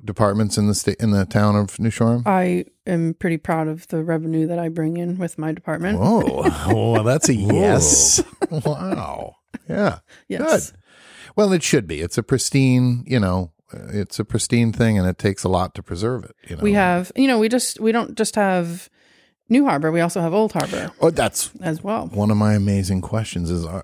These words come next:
Speaker 1: are
Speaker 2: Oh,
Speaker 1: you,
Speaker 2: yeah?
Speaker 1: uh, is there two harbor masters,
Speaker 2: No,
Speaker 1: or
Speaker 2: they're not.
Speaker 1: So you're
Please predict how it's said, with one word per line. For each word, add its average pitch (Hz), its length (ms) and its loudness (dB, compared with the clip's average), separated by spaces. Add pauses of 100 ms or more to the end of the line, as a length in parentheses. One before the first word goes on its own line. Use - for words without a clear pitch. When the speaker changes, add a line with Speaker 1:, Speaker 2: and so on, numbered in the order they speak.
Speaker 1:
are 92 100 0
Speaker 2:
Oh, - 60 2
Speaker 1:
you, 104 100 4
Speaker 2:
yeah? 196 280 0
Speaker 1:
uh, 107 200 -2
is 110 200 0
there 113 140 4
two 123 260 2
harbor 202 300 2
masters, 240 480 0
Speaker 2:
No, 202 100 2
Speaker 1:
or 196 40 -2
Speaker 2:
they're 180 180 -2
not. 196 340 -6
Speaker 1:
So 113 140 0
you're 117 560 2